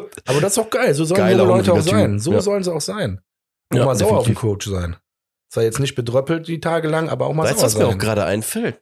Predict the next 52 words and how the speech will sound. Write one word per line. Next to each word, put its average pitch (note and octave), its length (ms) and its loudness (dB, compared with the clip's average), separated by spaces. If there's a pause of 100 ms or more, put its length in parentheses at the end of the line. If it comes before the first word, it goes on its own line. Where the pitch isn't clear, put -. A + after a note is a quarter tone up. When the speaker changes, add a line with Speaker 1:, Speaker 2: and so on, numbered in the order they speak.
(160)
Speaker 2:
Als - 220 -2
der A2 160 0
damals C3 320 -2
zu C#3+ 100 -2
uns - 180 -4
gewechselt G2 520 -2
ist, G#2 280 -2
ähm, G2 560 0
wir F#2+ 140 0
haben D3 140 -2
bei, A2+ 480 0 (340)
bei G#2 100 -2
meinem G#2 200 0
Arbeitgeber, A2 520 0
bei G2 120 0
Scholarbook, B2 520 0
hatte A#2 140 -4
ich - 80 -8
doch - 280 -4
mal F#2 300 -2
einmal A#2 380 -2
einen, A2 240 -2
äh, G2+ 200 0
Fußballer, G2+ 440 -4
der F#2+ 80 0
jetzt G2 120 -4
auch G#2 60 0
nach G2 120 0
Amerika G#2 560 -2 (280)
gegangen G2 280 -2
ist G2 80 -4
vor G2+ 120 -2
einem G2 120 -2
Jahr, F#2+ 140 0
der F#2+ 100 0
David G#2 280 -2
Schneider. B2+ 480 0
Und G2 140 -6
der G#2 100 0
hat B2 140 -4
mit A#2 160 -4
dem G#2 180 0
Erik A#2 300 -2
Martell A#2+ 300 0
zusammengespielt G#2+ 640 -2
beim, F#2 340 -2
Speaker 1:
Ach, G#2+ 220 -8
wie G#2+ 60 -4
Speaker 2:
beim G#2 180 2
Speaker 1:
geil, G#2 80 4
Speaker 2:
Jan. G2 280 2
Speaker 1:
guck. - 100 -12